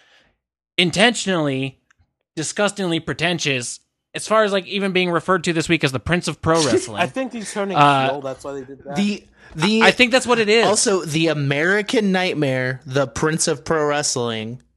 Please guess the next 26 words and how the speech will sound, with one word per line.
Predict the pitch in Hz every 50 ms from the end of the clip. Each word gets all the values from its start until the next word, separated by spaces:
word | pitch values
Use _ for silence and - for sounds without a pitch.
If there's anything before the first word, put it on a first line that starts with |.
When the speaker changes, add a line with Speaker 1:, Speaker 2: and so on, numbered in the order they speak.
| _ _ _ - 131
Speaker 3:
America | 139 156 175 202 220 - 247 214
doesn't | 214 190 180 180 156
got | 165 151 151 -
princes, | - 185 185 190 - 135 127 120
bud. | 117 127 127 139 143 143 139 - - -
There's | 165 165 156 135
one | 147 170 196 202 -
prince. | - 202 190 180 156 - -
He's | - - 165 151 131 123
dead. | 117 139 131 117 107 - _ _ _ _ _ _ _ _ _ _ _ _ _ _ _ _ _ _ _ _ _ _ -
Speaker 2:
And | 165 170 165 165 165 - _ - - -
Speaker 1:
He's | 139 135 123
dead. | - 147 147
Speaker 2:
also, | 135 117 220 214 208
like, | 196 185 180 160 - - - - _ _ _ _ _ _ _ _ _ _ _ _ _ _ _ _ _ _ _ _ _ _ _ _ _ _ _
what | - 165 165 165
should | - - 233 254
have | 247 190
happened, | - 123 123 117 - 127 127 120 123 123 -
and | - 139 139
I | 143 139
forget | - - 147 - 202 190 139 117
who | 131 131 127 117
said | - - 131 120 107 101
this, | - 117 117 113 - -
and | 131 127 131